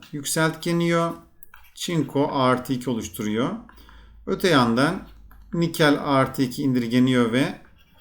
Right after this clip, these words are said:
nikel katısı oluşturuyor. Şimdi burada bunu niye yazıyoruz? Çünkü arkadaşlar bize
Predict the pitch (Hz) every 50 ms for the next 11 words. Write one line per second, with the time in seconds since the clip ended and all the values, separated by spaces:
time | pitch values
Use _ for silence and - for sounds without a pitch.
0 | - _ - - - 143 143 135 139 - 139 135 147 170 - - - - _ -
1 | _ - _ - - 139 135 - - 127 110 98 92 87 - - 95 90 87 85
2 | - - - - - - - - - - - - - - 202 175 175 233 240 220
3 | 190 196 196 - - - 165 165 196 202 190 190 202 202 190 175 151 127 120 139
4 | 156 170 - - 190 175 175 165 160 165 160 151 123 131 131 143 151 135 127 135
5 | 151 175 185 - -